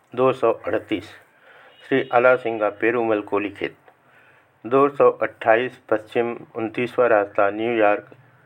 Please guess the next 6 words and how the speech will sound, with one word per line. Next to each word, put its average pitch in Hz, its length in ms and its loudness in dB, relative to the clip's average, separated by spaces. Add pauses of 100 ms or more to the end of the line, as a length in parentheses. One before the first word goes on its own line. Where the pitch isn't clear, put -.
बीस 123 220 -2
दिसंबर 110 500 0
अठारह 101 400 0
सौ 101 140 -4
पंचानवे। 95 680 -4 (680)
प्रिय 131 240 0